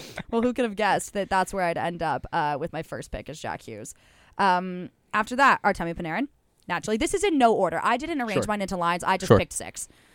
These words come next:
Speaker 1: Um, Jesper Bratt, because the
Speaker 2: Lovely.
Speaker 1: Bratt Pack, and he's quite good. Uh, Bo Horvat, because,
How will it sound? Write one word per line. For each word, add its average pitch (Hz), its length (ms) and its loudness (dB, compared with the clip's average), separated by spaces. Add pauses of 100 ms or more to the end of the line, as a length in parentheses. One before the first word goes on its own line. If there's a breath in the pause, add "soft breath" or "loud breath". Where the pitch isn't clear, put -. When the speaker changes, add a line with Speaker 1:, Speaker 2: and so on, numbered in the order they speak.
(240 soft breath)
Speaker 1:
Um, 196 520 2 (220)
Jesper 214 280 -2
Bratt, 285 240 2 (680)
because 170 560 -2
the 190 80 0
Speaker 2:
Lovely. 190 220 6
Speaker 1:
Bratt - 60 -4
Pack, 247 280 2
and 233 120 0
he's 254 140 -2
quite 269 200 0
good. 262 280 2 (580 soft breath)
Uh, 208 200 6
Bo 190 220 2
Horvat, 196 360 0 (380)
because, 175 520 -6